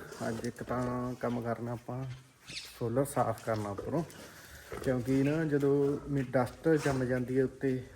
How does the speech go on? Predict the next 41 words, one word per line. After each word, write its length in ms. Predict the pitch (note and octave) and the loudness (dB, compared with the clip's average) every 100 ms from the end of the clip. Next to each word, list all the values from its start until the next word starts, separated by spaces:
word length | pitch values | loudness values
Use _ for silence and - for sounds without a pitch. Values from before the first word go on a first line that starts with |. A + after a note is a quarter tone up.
| - | -2
ਪੈਨਲਾਂ 400 | C3 B2 B2 B2 | 2 4 2 2
ਦੇ 100 | B2+ | 0
ਉੱਤੇ, 280 | B2 C3 A2+ - - | 0 -2 -2 -8 -8
ਤਾਂ 140 | A#2+ A#2+ | -2 -2
ਕਹਿੰਦੇ 340 | A#2+ B2 C3 | 0 0 0
ਬਿਜਲੀ 360 | C3+ A#2 B2 C3 C#3+ | 0 0 2 2 2
ਘੱਟ 160 | C3+ | 0
ਬਣਾਉਣ 320 | A2+ B2 C3+ A#2+ | -2 0 2 2
ਲੱਗ 120 | A2 | 0
ਜਾਂਦਾ 360 | G#2 G2+ A#2+ C3+ - - B2 | -2 -2 -2 -4 -10 -12 -6
ਉਹ। 420 | A#2+ B2+ D#3+ D#3+ - - - - - - | -2 0 0 -2 -14 -20 -20 -20 -14 -12
ਤੇ 60 | |
ਇੱਕ 160 | A#2 B2+ | -8 -4
ਅੱਧਾ 160 | B2+ | -2
ਹੋਰ 220 | A#2+ G#2+ G#2 | -2 -4 -4
ਕੰਮ 260 | A2+ A2 | -4 -4
ਕਰਾਂਗੇ, 360 | G#2 A2 A2+ C3 - - - | -2 -2 -2 -4 -8 -20 -10
ਕਿਉਂਕਿ 240 | - G#2+ A#2 | -8 -6 -4
ਮੈਂ 220 | A#2 A2+ | -4 -4
ਉਹਦੇ 200 | A2+ A#2+ | -2 -2
ਵਾਸਤੇ 420 | A#2 A#2+ A2+ A2 G#2 - | -2 -2 -2 -2 -6 -2
ਕਾਰ 180 | A2 A2 | 0 2
ਵਾਸ਼ਰ 300 | G#2+ A2 A#2 | 0 0 -2
ਮੰਗਾਇਆ 520 | A2+ G#2 G2+ G#2+ A#2 | -2 0 0 2 2
ਅੰਕਲ 300 | A2+ A2+ B2+ | 0 0 0
ਦਾ, 120 | C3+ C3+ - - - - - | 0 -2 -6 -14 -16 -18 -8
ਤੇ 300 | A#2 A2 G#2 G2+ | -2 0 -2 0
ਸ਼ਾਇਦ 200 | A#2 A#2 | 0 0
Scorpio 480 | A2 A#2+ A#2 A2 C3 | 0 0 0 2 2
ਦੇ 120 | B2+ | 4
ਵੀ 100 | A#2+ | 2
ਪਾਣੀ 180 | A#2 A2+ | 0 0
ਮਾਰ 220 | A2+ A2 A#2 | 0 -2 -2
ਦਿਆਂਗੇ 200 | A2+ A2 | -2 -2
ਸਾਈਡ 260 | A2 G#2+ | -2 -4
'ਤੇ, 200 | G#2 A#2+ A2+ - | -4 -4 -4 -6
ਕਿਉਂਕਿ 380 | A#2+ A2 A#2+ A2 G#2+ | -6 -2 -2 -2 -2
ਗਾਰਾ 140 | G#2+ G#2+ | -2 -2
ਗੁਰਾ 180 | G#2+ | -2
ਬਹੁਤ 320 | G2+ G#2 A2+ | -2 -2 -2
ਆ। 60 | A2+ | -4